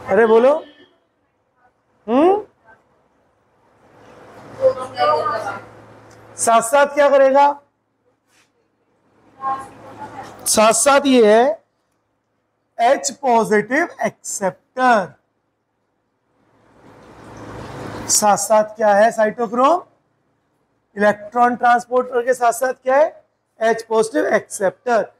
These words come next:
यानी ये क्या करता है? एच positive को accept करता है। कहाँ से accept करता है? Stroma से। Stroma से H positive अंदर आ गए। अब देखो, एक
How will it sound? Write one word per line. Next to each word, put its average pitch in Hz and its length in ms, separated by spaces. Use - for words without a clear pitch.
यानी 220 200
ये 220 160
क्या 214 180
करता 190 360
है? 311 180
एच 233 200
positive 196 440
को 359 280
accept 320 540
करता 254 340
है। 247 100
कहाँ 247 220
से 302 160
accept 277 380
करता 285 260
है? - 100
Stroma 214 480
से। 170 200
Stroma 262 440
से 269 200
H 240 120
positive 262 360
अंदर 254 220
आ 262 120
गए। 262 160
अब 254 120
देखो, 294 240
एक 269 260